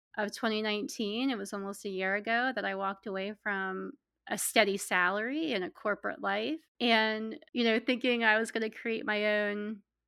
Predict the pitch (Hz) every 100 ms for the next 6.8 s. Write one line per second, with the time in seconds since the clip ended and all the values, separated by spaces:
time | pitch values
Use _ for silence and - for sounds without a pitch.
0 | - 214 220 233 226 226 226 214 208 214
1 | 214 226 220 220 214 214 214 214 214 226
2 | 294 359 247 208 208 208 254 - - -
3 | 254 202 196 196 - _ _ _ - 202
4 | 185 - _ _ - - - 98 _ _
5 | _ 196 240 262 - 202 202 196 196 226
6 | - 208 285 403 240 226 - 208